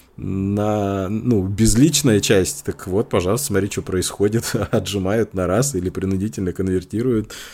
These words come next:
Даже в, ну, в, в, в С Ш А нет, но хорошо, объясни, откуда у тебя деньги. Короче говоря,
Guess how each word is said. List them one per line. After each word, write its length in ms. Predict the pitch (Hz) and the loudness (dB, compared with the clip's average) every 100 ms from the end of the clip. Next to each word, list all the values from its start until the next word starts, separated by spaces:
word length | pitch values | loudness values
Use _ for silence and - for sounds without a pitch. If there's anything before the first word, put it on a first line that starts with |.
| - - | -20 -20
Даже 480 | - 90 117 113 101 | -12 -2 2 2 0
в, 100 | 127 | -2
ну, 180 | 101 | -2
в, 60 | 73 | -2
в, 340 | - - - - - | -12 -10 -10 -10 -10
в 60 | |
С 100 | - | -4
Ш 260 | 120 139 123 | -2 2 4
А 60 | 113 | 4
нет, 320 | 131 196 - | 4 2 -2
но 540 | 78 80 76 71 - - | -6 -6 -8 -10 -14 -16
хорошо, 340 | 76 - 117 | -14 -4 -2
объясни, 380 | 104 85 - 85 | -2 -4 -6 -6
откуда 340 | 82 120 131 | -4 -4 -2
у 40 | 120 | -2
тебя 260 | 110 107 | 0 0
деньги. 300 | 104 113 113 | 2 2 0
Короче 360 | - 113 143 143 | 2 2 4 4
говоря, 320 | 123 131 | 4 4